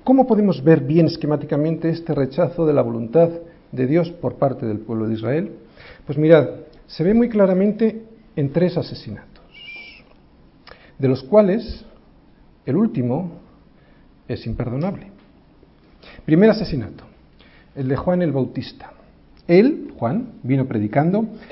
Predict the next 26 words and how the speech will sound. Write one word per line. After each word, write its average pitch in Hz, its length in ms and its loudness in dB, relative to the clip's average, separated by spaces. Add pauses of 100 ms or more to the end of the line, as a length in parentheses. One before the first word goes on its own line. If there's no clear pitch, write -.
(160)
el 127 140 2
reino 160 460 4
que 156 60 -4
estaba 160 260 2
a 156 80 4
punto 170 280 0
de 151 120 2
llegar, 196 400 2 (1040)
y 156 80 -4
los 170 140 -2
judíos 240 580 0
permitieron 185 640 -2
su 240 360 -6 (100)
asesinato. 208 680 -4 (640)
De 151 60 -2
esta 151 160 0
manera 208 340 6
rechazaron 220 800 2 (800)
al 117 160 -4
Padre 165 400 6 (800)
que 113 100 -6
lo 107 100 0
había 117 160 -2
enviado. 92 320 -8 (1500)
Segundo 175 380 0
asesinato, - 560 -6